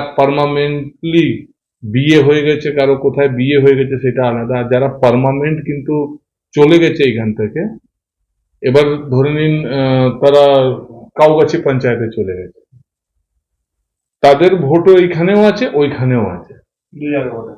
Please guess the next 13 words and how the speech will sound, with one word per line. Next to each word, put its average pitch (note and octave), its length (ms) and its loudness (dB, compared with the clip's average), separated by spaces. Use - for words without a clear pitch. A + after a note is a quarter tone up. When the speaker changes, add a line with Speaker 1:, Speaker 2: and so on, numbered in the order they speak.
Speaker 1:
দু F3 160 4
জায়গায় G3+ 260 6
ভোটার D3+ 340 0
হয়ে A2 140 -4
যাচ্ছে। F#2+ 520 -14
সেটা C#3+ 200 -2
কিন্তু F#3 260 -2
তৃণমূল D3+ 340 -8
দেখছে A#2 340 -6
না। - 120 -14
মাইনরিটি F3 540 4
ভোট F#3+ 280 4
ওপ-, - 340 0